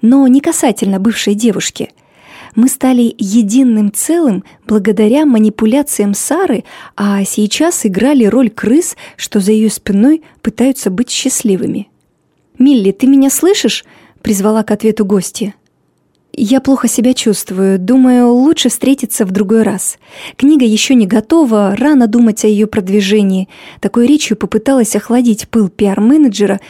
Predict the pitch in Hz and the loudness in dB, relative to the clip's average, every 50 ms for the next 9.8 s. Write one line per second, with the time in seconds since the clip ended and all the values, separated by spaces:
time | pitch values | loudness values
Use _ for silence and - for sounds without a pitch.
0 | - - - - - - _ - 214 202 226 208 262 277 - 233 - - 220 214 | -20 -20 -20 -20 -20 -20 _ -6 -2 0 0 2 2 0 0 -2 0 0 0 0
1 | 208 - - 226 220 220 220 220 214 208 208 208 208 214 269 320 311 269 196 208 | 0 0 0 2 2 4 4 4 4 2 2 2 2 2 2 4 4 2 2 2
2 | 226 214 - 214 - - - 190 - - - - - - - 190 - - 208 214 | 0 0 -2 -4 -6 -2 -4 -4 -4 -6 -18 -20 -18 -10 -8 -8 -4 -2 0 2
3 | 247 262 233 202 214 - - 220 233 240 220 220 220 196 175 185 185 180 190 - | 2 2 2 0 0 -2 0 2 2 2 2 2 0 -2 -2 -2 -6 -6 -6 -10
4 | _ _ _ _ _ _ _ _ _ _ _ _ - - _ _ - - - 302 | _ _ _ _ _ _ _ _ _ _ _ _ -20 -20 _ _ -8 -4 -2 0
5 | 339 330 285 - - 277 311 285 277 269 262 277 285 277 - - 302 254 - - | 0 0 0 0 0 0 2 4 4 4 4 4 2 2 0 0 0 0 0 0
6 | - 196 190 196 202 202 202 196 185 175 - 208 208 208 233 311 359 320 277 247 | -2 -2 -2 0 0 0 0 0 0 0 0 0 0 0 0 0 2 2 0 0
7 | 233 - - - - _ - 202 220 220 214 220 180 190 196 196 196 247 311 320 | -2 -4 -14 -20 -14 _ -2 0 2 2 2 0 0 0 0 0 2 2 2 2
8 | 294 247 - 208 202 196 190 190 - 226 254 285 277 - - 185 190 233 247 262 | 2 2 0 0 -2 0 0 -2 0 0 -2 -2 -2 -6 -8 -2 -2 0 0 0
9 | - - 220 202 196 - - - - - 269 302 - - - 208 | 0 0 -2 0 -2 -4 -10 -6 -4 -2 -4 -4 -4 -4 -4 -4